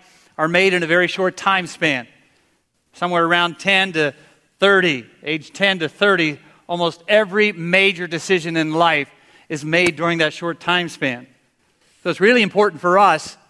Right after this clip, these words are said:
who minister to that age group on a regular basis here at Community Alliance Church to do everything we possibly can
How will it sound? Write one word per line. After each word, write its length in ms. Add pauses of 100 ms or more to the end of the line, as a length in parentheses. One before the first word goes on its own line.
(180)
who 80
minister 440
to 80
that 180
age 220
group 280
on 100
a 40
regular 300
basis 520 (380)
here 180
at 80
Community 380
Alliance 380
Church 260
to 80
do 160
everything 280
we 100
possibly 500
can 400